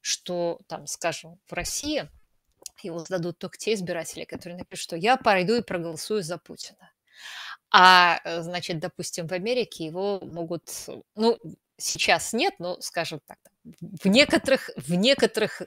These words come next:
просвещённых американских городах, которыми правят особо левые магистраты, может оказаться, что,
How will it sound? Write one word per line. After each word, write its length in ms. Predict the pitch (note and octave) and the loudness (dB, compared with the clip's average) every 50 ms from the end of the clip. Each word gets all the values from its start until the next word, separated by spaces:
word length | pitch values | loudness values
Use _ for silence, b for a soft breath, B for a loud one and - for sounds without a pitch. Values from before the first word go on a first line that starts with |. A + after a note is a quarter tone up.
| - _ - | -14 _ -6
просвещённых 760 | - - - - - G3+ - - - G#3 F3+ E3+ E3+ - - | -4 -4 -4 -4 -4 -4 -2 0 0 0 0 -2 -6 -8 -8
американских 640 | E3+ D#3+ E3 E3 - - F#3 F3 - - - E3+ | -10 -8 -10 -10 -10 -8 -10 -10 -8 -8 -6 -6
городах, 480 | D#3+ D#3 F3+ E3+ F3+ F#3+ A3 D4 D#4 - | -4 -4 -4 -6 -6 -4 -4 -4 -4 -4
которыми 440 | - E3 D3 - E3+ E3+ E3 D#3+ D#3 | -6 -10 -8 -8 -8 -10 -10 -10 -10
правят 440 | - - F3 D#3+ D#3 D#3 D#3+ - B B B B B B B B B | -6 -4 -4 -4 -4 -6 -8 -12 B B B B B B B B B
особо 420 | - F#3 - - A3 F#3 D3 F#3 F3+ | -2 -2 2 2 2 2 2 0 -2
левые 300 | E3+ E3+ E3 E3 D#3+ D#3 | -4 -4 -4 -4 -6 -6
магистраты, 600 | D#3+ E3+ E3 - - - - E4+ E4+ - - F#3 | -6 -8 -10 -10 -12 -10 -6 -6 -6 -6 -6 -8
может 300 | D#3 E3 F3+ - - - | -10 -8 -10 -10 -12 -12
оказаться, 560 | - - - - D#3+ F3+ G#3 - - - F#3 | -14 -14 -12 -10 -8 -6 -8 -8 -8 -10 -12
что, 320 | - - - - E3+ D#3+ | -10 -10 -10 -8 -10 -10